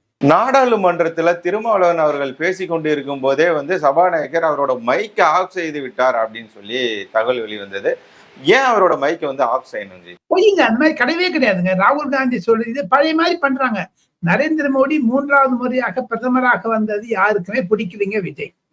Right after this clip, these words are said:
Speaker 2: அந்த ஆள் அங்க வந்துட்டாரு, அவர் வரமாட்டான்னு நினைச்சாங்க, வந்துட்டாரு. ஆனா ராகுல் காந்தி அங்க போய் உட்கார்ந்துப்பாருன்னு நினைச்சாங்க, நடக்கல.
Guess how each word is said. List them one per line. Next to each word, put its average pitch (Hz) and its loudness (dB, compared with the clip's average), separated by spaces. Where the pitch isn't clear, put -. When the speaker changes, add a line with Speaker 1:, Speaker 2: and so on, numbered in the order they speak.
Speaker 2:
அந்த 202 0
ஆள் 277 6
அங்க 220 4
வந்துட்டாரு, 196 2
அவர் 165 -2
வரமாட்டான்னு 254 4
நினைச்சாங்க, 226 0
வந்துட்டாரு. 185 -2
ஆனா 180 4
ராகுல் 269 4
காந்தி 254 4
அங்க 220 2
போய் 254 6
உட்கார்ந்துப்பாருன்னு 240 2
நினைச்சாங்க, 214 -2
நடக்கல. 180 0